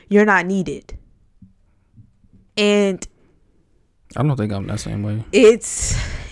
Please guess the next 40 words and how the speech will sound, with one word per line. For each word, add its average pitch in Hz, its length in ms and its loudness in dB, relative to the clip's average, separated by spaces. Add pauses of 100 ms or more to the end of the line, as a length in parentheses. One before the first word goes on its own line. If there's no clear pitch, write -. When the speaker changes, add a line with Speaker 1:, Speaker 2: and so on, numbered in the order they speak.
(140)
Speaker 1:
it's 247 240 6
not 247 260 6
the 208 100 6
best 214 540 6 (140)
way 269 220 8
to - 280 0
act, 311 420 2
and 233 80 2
I'm 214 220 4
definitely 233 460 4
trying, 226 500 4
I 302 200 6
am 269 180 -2
trying 262 320 6
to 208 80 4
work 226 280 8
on 185 160 2
it. 160 140 -6 (400)
But 220 120 6
also, 214 680 6 (680)
it's 208 140 4
kinda 233 280 4
like, 196 240 6
when 196 100 -2
you 214 140 2
take 220 240 2
me 220 120 2
there, 214 200 6
don't 196 200 2
be 196 120 0
afraid. 180 560 2
I 180 40 0
mean, 190 380 -4 (300)
you, 175 340 -8
you 185 460 -4
can't, 196 480 0 (200)
you 208 140 -2
know, 170 320 -2 (1120)
I'm 196 180 4
not 180 420 4